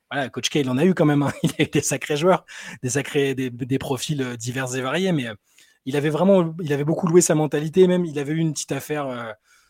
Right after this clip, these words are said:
euh, p-, pendant son, son cursus à Duke, un truc, euh, léger, euh, une sortie, machin, et il a dit que c'était rien, qu'il pensait que c'était un des meilleurs prospects qu'il avait jamais eu, qui serait, euh, phénoménal et monumental en N B A. Donc, tu,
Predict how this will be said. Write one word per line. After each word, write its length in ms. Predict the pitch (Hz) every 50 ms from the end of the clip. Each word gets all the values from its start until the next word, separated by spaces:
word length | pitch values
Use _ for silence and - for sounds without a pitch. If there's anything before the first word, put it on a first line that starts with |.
| _ _ _ _
euh, 480 | 117 113 113 110 110 110 110 110 110 110
p-, 200 | 104 _ - 120
pendant 220 | - - 120 117 120
son, 640 | - - 127 117 110 110 107 107 110 110 120 123 135
son 140 | - - 117
cursus 380 | 117 - 127 - - - - -
à 80 | 123
Duke, 200 | 123 127 160 -
un 60 | 131 117
truc, 240 | - - 131 -
euh, 60 | 127 120
léger, 400 | 120 123 123 120 131 139 139 131
euh, 240 | 110 104 101 101
une 80 | 104 107
sortie, 380 | - 123 - - - 143 139 127
machin, 280 | 123 113 - 170 170
et 240 | 160 135 123 110 - _ _ _ _ _ _ _ _ _ -
il 100 | 113 123
a 60 | 120
dit 160 | 120 135 139
que 60 | -
c'était 340 | - - 123 - 123 123 120
rien, 320 | 113 120 135 147 151 160
qu'il 360 | 147 - 135 123 123 120 117 113
pensait 260 | - 123 117 - 143
que 60 | -
c'était 180 | - 131 - -
un 80 | 123 120
des 120 | 117 123
meilleurs 180 | 123 131 127 -
prospects 320 | - 131 - - 147 131
qu'il 160 | - - 127
avait 120 | 120 113 120
jamais 260 | 117 127 120 123 127
eu, 180 | 131 147 156
qui 140 | 147 - 117
serait, 280 | - - - 123 120 117
euh, 220 | 110 104 107 110 -
phénoménal 640 | - - - 143 135 139 139 143 139 143 143 143
et 60 | 139 131
monumental 500 | 131 131 135 131 131 131 127 - 131 131
en 80 | 123
N 120 | 120 120 120
B 160 | 117 123 135
A. 100 | 147 151 - _ _ _ _ _ _ _ _ _ -
Donc, 200 | 131 123 - -
tu, 160 | - -